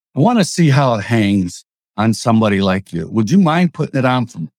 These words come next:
I said, "Sure." I put the jacket on. "Wow. Yeah, that looks really good." I mean, he's, he's got it all going, right? <laughs>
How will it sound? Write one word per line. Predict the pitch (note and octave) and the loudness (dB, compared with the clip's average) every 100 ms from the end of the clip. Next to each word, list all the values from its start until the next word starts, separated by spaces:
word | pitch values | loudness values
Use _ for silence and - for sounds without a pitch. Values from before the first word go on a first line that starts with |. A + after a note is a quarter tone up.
| _ _ _ _ _ _ _ _ - | _ _ _ _ _ _ _ _ -6
I | C3+ | -4
said, | - G#3 | -4 -6
"Sure." | - - - _ _ _ _ _ _ _ - | -6 -8 -8 _ _ _ _ _ _ _ -20
I | - | -8
put | - - | -6 -2
the | G#2+ | 0
jacket | A2+ G#2+ A2+ G#2+ | 2 0 -2 -2
on. | G#2+ A2+ A2+ A2+ - _ _ - | 0 0 0 -2 -8 _ _ -4
"Wow. | A2+ B2+ G2 E2+ _ - | 0 0 -2 -6 _ -2
Yeah, | A2 B2+ | 0 2
that | A#2 C3+ | 0 0
looks | C#3 A#2+ - | 0 -2 -2
really | A2+ A#2 A2 | 0 2 2
good." | A#2 G2+ E2 - | 2 -2 -4 -4
I | B2 | 0
mean, | A#2+ A2 A2+ _ _ _ _ _ _ _ _ _ - | 2 0 -2 _ _ _ _ _ _ _ _ _ -6
he's, | - C3+ - | 0 0 -2
he's | C3+ B2 - | -12 -14 -4
got | C#3+ E3 | -2 2
it | D3+ | 2
all | D3+ C#3+ | 2 2
going, | C3+ A#2+ G#2+ | 2 2 2
right? | A#2 C3 | 2 -2
<laughs> | - | -6